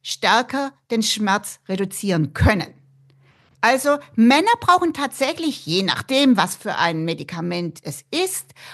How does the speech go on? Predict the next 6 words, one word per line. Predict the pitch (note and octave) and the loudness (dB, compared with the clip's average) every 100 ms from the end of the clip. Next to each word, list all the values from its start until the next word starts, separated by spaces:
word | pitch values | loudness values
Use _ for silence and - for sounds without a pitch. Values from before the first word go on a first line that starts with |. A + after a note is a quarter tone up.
| - | -16
brauchen | G#3 A#3 C4+ C#4 A3+ | 2 4 4 2 -2
bis | E4+ F#4 - | -2 -4 -4
zu | D#4+ | -10
fünfzig | C#4 F#4+ G#4 _ D#4 | -6 -6 -6 _ -14
Prozent | - C#4+ C#4+ - D4+ F4+ - _ _ _ | -6 -8 -6 -4 -4 -4 -10 _ _ _
höhere | B3+ D#4 F4 E4+ E4 D#4+ | -4 -2 -2 -2 -2 -4